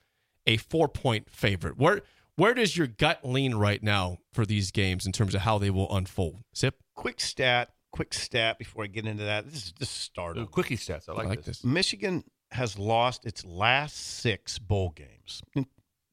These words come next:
Speaker 1: Real
Speaker 2: Six
Speaker 1: ooh,
Speaker 2: bowl
Speaker 1: that's a good stat.
Speaker 2: slash college football playoff games. Eight of its last nine.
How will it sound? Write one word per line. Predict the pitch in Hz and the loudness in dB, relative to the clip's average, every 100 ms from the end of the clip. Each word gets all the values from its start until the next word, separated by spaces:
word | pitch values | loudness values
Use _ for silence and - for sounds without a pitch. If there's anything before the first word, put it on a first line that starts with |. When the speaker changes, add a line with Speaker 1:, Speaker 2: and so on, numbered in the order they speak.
| _ 139 | _ -2
Speaker 1:
Real | 160 127 - | -2 -4 -6
Speaker 2:
Six | 107 156 | 0 2
Speaker 1:
ooh, | 247 175 | 4 4
Speaker 2:
bowl | 127 131 135 131 | 6 6 2 0
Speaker 1:
that's | - | -6
a | 220 | -2
good | 104 | 0
stat. | - 87 120 | 2 2 4
Speaker 2:
slash | 123 120 120 - | 6 6 4 0
college | - 113 107 92 | 0 2 2 -2
football | - 104 104 95 | -4 -6 0 0
playoff | - 98 92 85 - | 0 -4 -2 -4 -8
games. | 92 87 82 - _ 143 | -6 -6 -6 -12 _ 0
Eight | 190 196 | 2 0
of | 165 | -2
its | - - | -6 -2
last | 101 104 98 - | 0 2 0 -4
nine. | 80 80 73 69 - | -10 -10 -10 -12 -20